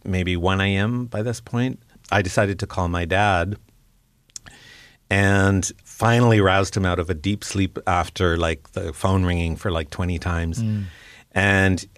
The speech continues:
Speaker 1: told him what happened. And I expected him to rush to be by my side.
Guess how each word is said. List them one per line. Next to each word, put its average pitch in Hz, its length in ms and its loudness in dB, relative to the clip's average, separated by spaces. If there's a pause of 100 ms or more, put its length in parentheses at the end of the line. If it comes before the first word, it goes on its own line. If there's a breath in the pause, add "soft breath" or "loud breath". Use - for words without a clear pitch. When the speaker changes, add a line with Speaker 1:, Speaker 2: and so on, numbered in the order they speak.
(140)
Speaker 1:
told 120 220 4
him 110 100 4
what 101 120 4
happened. 101 640 0
And 87 600 0 (100)
I 92 180 0
expected 98 560 -2
him 87 200 -2
to 85 260 -4
rush 82 540 -6
to 90 100 -4
be 87 140 2
by 85 180 -2
my 87 180 -4
side. 117 640 2